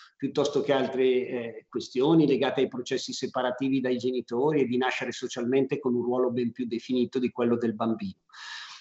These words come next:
In questo quadro la sperimentazione di parte di sé va vicino al rischio. Io nella mia esperienza ho, eh,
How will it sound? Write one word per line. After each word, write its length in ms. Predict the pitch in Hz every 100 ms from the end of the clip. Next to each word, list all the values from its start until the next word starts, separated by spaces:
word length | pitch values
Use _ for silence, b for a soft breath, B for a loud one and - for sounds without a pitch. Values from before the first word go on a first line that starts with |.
| B
In 180 | 240 226
questo 340 | 185 175 202
quadro 400 | 185 185 202 196
la 140 | 165 160
sperimentazione 840 | - 165 160 170 165 165 214 165
di 120 | 147
parte 320 | 170 170 170
di 140 | 170 202
sé 420 | 147 160 196 - - - 196 139
va 220 | 170 175
vicino 560 | 151 - 147 170 175 160
al 160 | 143
rischio. 560 | 123 170 131 - 117 - _
Io 440 | 147 190 185 - B B B -
nella 180 | 123
mia 120 | 131 139
esperienza 800 | 139 143 156 185 185 160 147 135 143
ho, 260 | 139 147 143
eh, 500 | 143 127 117 113